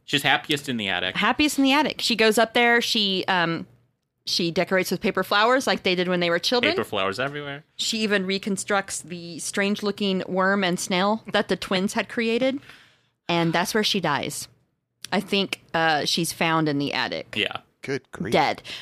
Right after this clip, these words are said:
Speaker 2: I don't know if she took some pills. I don't know if she just knew it was her time like dogs or cats do, and they go off somewhere to be alone 'cause they just
Speaker 1: Essentially,
Speaker 2: know
Speaker 1: like,
Speaker 2: that they're gonna die.
Speaker 1: And one thing I read implied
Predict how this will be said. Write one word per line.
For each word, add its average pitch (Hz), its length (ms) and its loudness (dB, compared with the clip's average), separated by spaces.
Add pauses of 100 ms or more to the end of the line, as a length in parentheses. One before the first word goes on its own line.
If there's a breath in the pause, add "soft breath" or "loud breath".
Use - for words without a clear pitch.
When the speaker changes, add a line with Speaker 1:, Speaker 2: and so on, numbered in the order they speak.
(180 loud breath)
Speaker 2:
I 226 200 4 (380)
don't 208 160 4
know 220 80 6
if 220 80 4
she - 140 -2
took 220 140 2
some 185 120 0
pills. 269 640 0
I 202 80 4
don't 214 100 4
know 220 120 4
if 214 60 2
she 240 120 2
just 214 180 0
knew 220 100 4
it 180 60 0
was 202 120 -2
her 202 60 -2
time 202 300 -2
like 180 240 -2 (140)
dogs 185 320 2
or 190 60 -2
cats 185 320 -4
do, 214 260 2
and 185 120 2
they 180 80 4
go 180 140 2
off 175 140 4
somewhere 208 240 2
to 214 40 2
be 190 120 4
alone 208 320 6
'cause 226 160 6
they 208 80 6
just 220 180 6
Speaker 1:
Essentially, 208 120 8
Speaker 2:
know 208 280 6 (260 loud breath)
Speaker 1:
like, 160 140 8
Speaker 2:
that - 120 2
they're 185 120 2
gonna 180 160 2
die. 185 300 2 (480 loud breath)
Speaker 1:
And 139 200 4
one 151 200 6
thing 139 160 4
I 120 80 8
read 107 360 6
implied 101 640 2